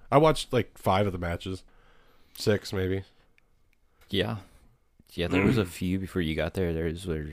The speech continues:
Speaker 2: interesting. I don't remember their names because they're not, like, really famous, but they were decent fights. And then once you got to the main card,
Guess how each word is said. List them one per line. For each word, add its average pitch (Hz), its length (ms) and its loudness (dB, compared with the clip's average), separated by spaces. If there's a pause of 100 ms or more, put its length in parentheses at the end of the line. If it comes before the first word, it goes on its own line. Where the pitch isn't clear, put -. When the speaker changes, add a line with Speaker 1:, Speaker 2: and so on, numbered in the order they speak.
(180)
Speaker 2:
interesting. 80 680 -4
I 78 40 -8
don't 85 140 -2
remember 82 220 -2
their 78 160 -2
names 80 340 -2
because 82 240 -8
they're 78 100 -2
not, 73 260 -4
like, - 400 -8 (600)
really 71 280 -6
famous, - 680 -6 (1200)
but - 140 -8 (520)
they 92 100 -2
were 110 80 -2
decent 110 360 -4
fights. 82 340 -2
And 78 100 -2
then 80 160 -2
once 87 200 -2
you 90 60 -8
got 90 120 -2
to - 100 -10
the 80 100 -2
main 80 240 -2
card, 80 320 -2